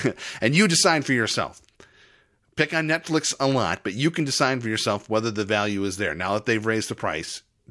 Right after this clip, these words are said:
dollar for dollar, do I get everything that I feel like I deserve on that? Or do I spend the same amount and get more with Hulu? That's what we've decided for ourselves here, but that's, this is me and my Roku. You and your Roku, that could be totally different.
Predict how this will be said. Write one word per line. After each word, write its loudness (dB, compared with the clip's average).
dollar 2
for 0
dollar, -2
do 2
I 6
get 2
everything 0
that -2
I 0
feel -2
like -2
I 2
deserve -4
on -10
that? -14
Or 6
do 6
I 6
spend 2
the 0
same 4
amount -2
and 2
get 0
more 4
with 0
Hulu? 2
That's 0
what -8
we've -6
decided 0
for 2
ourselves 4
here, 4
but 2
that's, 0
this 2
is 2
me 6
and 4
my 0
Roku. -4
You 4
and 4
your 0
Roku, -2
that 2
could 0
be 0
totally 4
different. 2